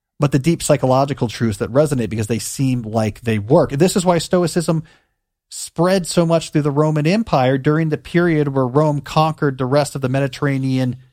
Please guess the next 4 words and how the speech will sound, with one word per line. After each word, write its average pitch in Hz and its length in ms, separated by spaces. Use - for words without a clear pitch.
basin. 127 680
When 143 200
Rome 160 240
conquered, 147 640